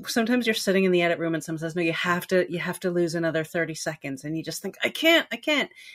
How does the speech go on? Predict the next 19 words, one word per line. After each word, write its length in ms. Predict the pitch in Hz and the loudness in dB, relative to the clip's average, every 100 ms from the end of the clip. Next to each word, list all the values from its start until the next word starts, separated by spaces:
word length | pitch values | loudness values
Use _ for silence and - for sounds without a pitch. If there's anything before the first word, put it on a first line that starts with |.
| - | -4
And 160 | 175 180 | 4 4
you 60 | |
have 100 | 165 | 4
to 100 | 175 | 0
cut 240 | - 170 - | -4 -4 -4
something. 340 | 151 - 135 - | -8 -8 -8 -6
And 120 | 180 | -4
I 80 | - | -4
felt 260 | 196 247 233 | -2 0 2
like 220 | 220 - _ _ _ | 0 -2 _ _ _
that's, 340 | 226 262 - - _ 214 | 8 8 6 -6 _ 4
there 80 | |
were 100 | 233 | 4
things 260 | 254 254 254 | 6 2 4
I 120 | 240 | 4
wanted 300 | 233 233 233 | 4 2 0
to 120 | 240 | -4
see, 220 | 233 311 285 | -4 0 4
like, 180 | 202 | 4